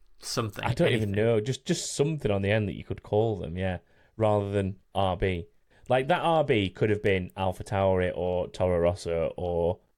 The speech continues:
Speaker 2: something like that. It didn't have to be R B, did it? Let's put it that way.
Speaker 1: No, exactly, and that's, it's silly. Anyway,
Speaker 2: Yeah.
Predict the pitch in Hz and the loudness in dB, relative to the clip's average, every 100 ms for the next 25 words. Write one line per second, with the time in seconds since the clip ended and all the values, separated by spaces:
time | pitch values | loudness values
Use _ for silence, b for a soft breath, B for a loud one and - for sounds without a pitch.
0 | _ _ _ - - 131 101 104 101 95 | _ _ _ -12 -2 0 0 -2 -2 -2
1 | 87 - 87 82 117 127 - 113 92 - | -4 -6 -6 -4 -4 -6 -6 -4 -4 -4
2 | - 95 87 90 85 85 80 67 69 76 | -8 -4 -4 -2 -2 -2 -4 -4 -6 -8
3 | 58 - - - - - 64 - - - | -10 -12 -8 -6 -2 -4 -4 -8 -8 -6
4 | 165 139 107 101 101 92 - - - 104 | -4 -2 -2 -4 -4 -4 -4 -12 -12 -8
5 | 104 - - - - - - 107 - - | -8 -8 -14 -14 -16 -16 -12 -10 -8 -10
6 | - - - - B B B B B B | -12 -14 -16 -20 B B B B B B
7 | B - - - 165 120 90 71 50 - | B -20 -12 0 2 2 0 -2 -6 -12
8 | _ _ _ - - 82 | _ _ _ -20 -10 -10